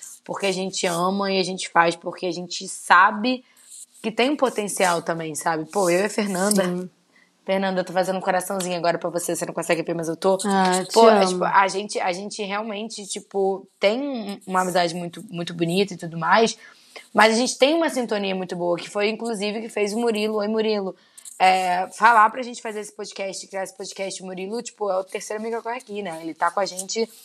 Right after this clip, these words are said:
Speaker 1: desde o início e vai continuar pra sempre, assim, <laughs> olha eu. Vai continuar, Murilo. Aí, é, mas o que eu quero dizer com tudo isso é que talvez a nossa maior qualidade seja a espontaneidade, né? Talvez a maior qualidade seja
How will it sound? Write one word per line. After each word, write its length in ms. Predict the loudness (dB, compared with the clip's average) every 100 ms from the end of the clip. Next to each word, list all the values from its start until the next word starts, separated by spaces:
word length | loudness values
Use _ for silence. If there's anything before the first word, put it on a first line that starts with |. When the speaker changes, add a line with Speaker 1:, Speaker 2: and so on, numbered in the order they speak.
| -16 -2
Speaker 1:
desde 280 | 2 2 2
o 20 |
início 340 | 0 -2 0
e 80 | 2
vai 160 | 4 2
continuar 460 | 0 -4 2 2
pra 120 | 0
sempre, 500 | -4 -4 -4 -4 -4
assim, 260 | -4 -8 -10
<laughs> 20 |
olha 200 | -8 -4
eu. 220 | -4 -6 -10 -20 -20 0
Vai 160 | 4 6
continuar, 480 | 4 2 4 6 4
Murilo. 340 | -4 -10 -12 -18 _ _ _
Aí, 540 | -4 -4 -6 -10 -10 -14 _ _ _
é, 440 | -6 -6 -6 -10
mas 160 | -10 -10
o 20 |
que 60 | -8
eu 60 |
quero 200 | -6 -6
dizer 300 | -8 -10 -12
com 160 | -12 -12
tudo 260 | -10 -8
isso 460 | -8 -8 -8 -10 -12 _
é 160 | -8 -6
que 380 | -6 -6 -8 _ _ _ _ _ _ _ -2
talvez 640 | 0 0 0 -2 -2 -4
a 80 | -4
nossa 220 | -6 -4
maior 160 | -4 -4
qualidade 520 | -2 2 4 2 -4
seja 300 | -4 -4 -4
a 40 |
espontaneidade, 840 | -8 -10 -8 -8 -8 -8 -8 -12 -14
né? 280 | -6 -6 -2
Talvez 320 | -2 -2 -4
a 60 |
maior 160 | -2 -4
qualidade 460 | -4 0 2 2 -2
seja 300 | -4 -4